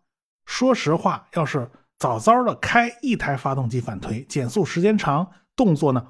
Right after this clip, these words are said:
会更加从容，呃，调整余地呢也就更大，但是花掉的燃料呢也就更多，返回的时候呢就得留足了余量，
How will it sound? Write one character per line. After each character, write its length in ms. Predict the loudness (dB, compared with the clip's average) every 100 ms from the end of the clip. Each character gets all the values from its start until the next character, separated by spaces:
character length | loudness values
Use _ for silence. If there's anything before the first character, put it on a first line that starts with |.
| -2
会 160 | -2
更 420 | 0 -2 0 -2 -2
加 260 | -2 -4 -6
从 340 | -8 -2 0
容， 240 | 0 0 -4 _ _ _ _ _
呃， 100 | -8
调 240 | -4 0 2
整 160 | 2
余 160 | 0 0
地 200 | 2 2
呢 180 | -2 -6
也 120 | -8
就 140 | -10 -8
更 220 | -4 -2
大， 220 | -2 -4 -18 _ _ _
但 120 | -4
是 280 | -2 -2 -4 _ _ _
花 220 | 0 2 4
掉 140 | 2
的 120 | 2
燃 200 | 0 2
料 180 | 2 2
呢 180 | -2 -6
也 100 | -8
就 120 | -8
更 200 | -4 0
多， 400 | 4 4 2 _
返 220 | -6 -4 -2
回 160 | 0
的 100 | 2
时 80 | 2
候 100 | 2
呢 140 | 2
就 160 | 0 0
得 120 | 0
留 320 | 0 2 2 2
足 260 | 0 2
了 140 | 2 2
余 240 | 0 0
量， 220 | 2 0